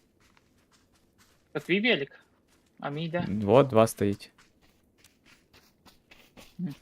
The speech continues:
Speaker 1: Ну все, поїхав.
Speaker 2: Нам би
Speaker 1: Але
Speaker 2: якісь
Speaker 1: куди їд-
Speaker 2: кемпики зайняти, я не знаю.
Speaker 1: Дід, ти що?
Speaker 2: То ти мене щось б-, багаєш ззаді.
Speaker 1: Ну ту тачку тільки що звалили.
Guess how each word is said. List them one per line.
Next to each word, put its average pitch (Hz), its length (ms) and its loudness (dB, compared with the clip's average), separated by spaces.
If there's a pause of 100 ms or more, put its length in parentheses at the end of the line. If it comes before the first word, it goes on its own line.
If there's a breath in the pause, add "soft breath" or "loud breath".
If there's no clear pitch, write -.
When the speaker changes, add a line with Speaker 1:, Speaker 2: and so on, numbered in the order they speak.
(440)
Speaker 1:
Ну 139 140 -14
все, 175 180 -10
поїхав. - 380 -14 (2500)
Speaker 2:
Нам 127 120 4
би 143 60 8
Speaker 1:
Але 135 60 6
Speaker 2:
якісь 139 140 4
Speaker 1:
куди - 140 -4
їд- 147 100 6
Speaker 2:
кемпики 143 300 2
зайняти, 113 500 2
я 110 80 2
не 110 120 2
знаю. 117 380 0 (1800)
Speaker 1:
Дід, 151 240 -6
ти 143 100 -10
що? 147 300 -8 (360)
Speaker 2:
То 117 120 -4
ти 160 160 10
мене 202 200 10
щось 170 200 6
б-, 113 180 2 (340)
багаєш 104 600 6
ззаді. 92 300 -2 (420)
Speaker 1:
Ну 151 100 -6
ту 196 120 -2
тачку 190 360 -2
тільки - 180 -12
що 135 320 -4
звалили. 135 400 -10